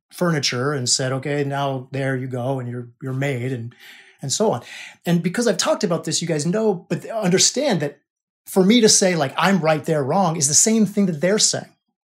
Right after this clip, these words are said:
They're saying they're right and everybody else is wrong. It doesn't matter whether it's Christian, Muslim, or, or, or, um, Jew. You know, they're all saying the same thing. It's hypocritical for me to do that, to say, "Well, yeah, but they've got it wrong because this is the way it is,"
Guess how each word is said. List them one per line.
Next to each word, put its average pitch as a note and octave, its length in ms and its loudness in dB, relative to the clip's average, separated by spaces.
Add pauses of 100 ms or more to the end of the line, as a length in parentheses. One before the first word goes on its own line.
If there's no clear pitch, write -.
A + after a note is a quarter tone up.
They're G3+ 260 6
saying D#3+ 380 2
they're G#3 260 2
right E3 220 0
and F3 80 -6
everybody D#3+ 360 -4
else A3+ 220 -4
is D3 180 -10
wrong. - 180 -16 (160)
It D4+ 40 -2
doesn't A#3+ 240 4
matter G#3+ 200 2
whether F3 200 2
it's - 100 -2
Christian, E3+ 420 -2
Muslim, C#3+ 420 -2
or, B2+ 120 -4
or, B2+ 320 -12
or, B2 340 -4
um, B2 260 -6
Jew. C#4+ 360 -2 (500)
You C#3+ 100 0
know, C#3 60 2
they're F3 280 4
all F3+ 180 2
saying F3 280 2
the C#3+ 60 -2
same C#3+ 280 2
thing. C#4 320 2 (240)
It's - 200 0
hypocritical F#3+ 600 0
for D3+ 160 -6
me F#3 200 2
to E3 100 -2
do D#3+ 240 0
that, D3 460 -2 (220)
to - 80 -6
say, C#3+ 260 4
"Well, C3 460 0 (440)
yeah, F3 100 4
but D3 140 0
they've G3+ 200 6
got B2 180 0
it - 100 -18
wrong - 220 -10 (360)
because D#3 240 4
this G3+ 180 6
is F3+ 140 2
the B2 80 -2
way A#2+ 120 -2
it - 100 -8
is," - 320 -6